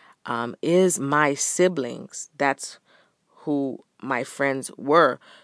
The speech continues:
So, um, growing up, I, I noticed that I lacked in that area. I mean, I thrived academically because I love school. Um, I love a challenge.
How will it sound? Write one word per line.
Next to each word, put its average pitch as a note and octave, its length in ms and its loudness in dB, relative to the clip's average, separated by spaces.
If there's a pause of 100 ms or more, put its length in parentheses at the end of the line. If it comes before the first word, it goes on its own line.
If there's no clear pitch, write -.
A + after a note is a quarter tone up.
So, F3 680 8 (460)
um, D3 580 2 (180)
growing E3 520 4
up, G#3+ 420 8 (580)
I, D3+ 260 0
I D3 120 -4
noticed D3+ 520 -4
that C3 460 -2 (680)
I D3 200 -2
lacked D3+ 460 2
in D3 120 -4
that C#3 180 -2
area. G#2+ 580 -4 (300)
I D#3+ 120 0
mean, F3 160 4
I D#3+ 100 2
thrived F3+ 1000 0 (280)
academically E3 1000 2
because C#3 400 -2
I C3 140 -2
love C#3 260 4
school. C#3 560 -4 (540)
Um, B2 640 -10 (380)
I D3 120 0
love D3+ 260 6
a C#3+ 60 4
challenge. D3 680 -2